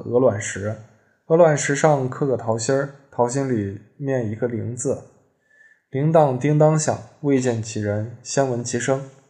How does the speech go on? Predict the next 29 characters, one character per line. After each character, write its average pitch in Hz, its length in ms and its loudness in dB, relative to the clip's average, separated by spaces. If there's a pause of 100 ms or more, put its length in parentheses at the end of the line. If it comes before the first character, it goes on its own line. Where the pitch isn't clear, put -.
(180)
天 175 220 2
冷 131 220 2
就 139 140 0
穿 143 260 -2
一 131 160 -4
件 135 160 2
儿 120 160 4
特 139 160 -2
别 131 120 2
老 101 200 2
气 117 160 -4
的 107 240 -2
黑 151 280 0
色 143 280 -2
呢 113 220 -4
子 127 120 -8
大 123 200 -4
衣， 120 240 -2 (560)
里 127 140 2
面 151 220 4
是 151 160 0
一 143 140 0
件 143 240 0
白 113 180 -2
色 123 240 2
高 143 200 4
领 123 200 -2
毛 107 240 -6
衣， 123 220 -4